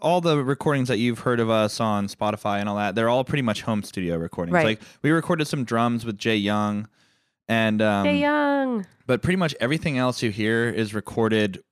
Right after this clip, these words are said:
Speaker 1: with my laptop in my room.
Speaker 2: Right.
Speaker 1: <laughs> And,
Speaker 2: And
Speaker 1: like,
Speaker 2: they're honestly, they're pretty damn good. Uh,
Speaker 1: they're not bad, but they're not
Speaker 2: they're not
Speaker 1: great.
Speaker 2: bad.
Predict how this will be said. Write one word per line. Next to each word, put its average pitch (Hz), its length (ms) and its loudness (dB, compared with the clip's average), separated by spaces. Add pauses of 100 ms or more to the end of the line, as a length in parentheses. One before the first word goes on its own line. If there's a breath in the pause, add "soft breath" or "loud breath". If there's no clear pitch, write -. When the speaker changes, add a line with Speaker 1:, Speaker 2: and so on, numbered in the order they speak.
(160)
Speaker 1:
with 104 240 0
my 104 180 0
laptop 98 640 -2 (560)
in 104 320 -2
my 95 140 -2
room. 87 320 -6 (260)
Speaker 2:
Right. 170 340 0
Speaker 1:
<laughs> 156 120 2
And, - 20 2
Speaker 2:
And 156 120 2
Speaker 1:
like, 311 120 8
Speaker 2:
they're 349 320 6
honestly, 302 460 4 (480)
they're 233 100 2
pretty 302 220 0
damn 170 260 2
good. 139 320 -2 (240)
Uh, 160 300 4
Speaker 1:
they're 151 80 2
not 147 200 2
bad, 131 240 4
but 117 120 0
they're 120 80 4
not 123 160 4
Speaker 2:
they're 214 100 6
not 190 200 6
Speaker 1:
great. 123 140 6
Speaker 2:
bad. 127 200 -2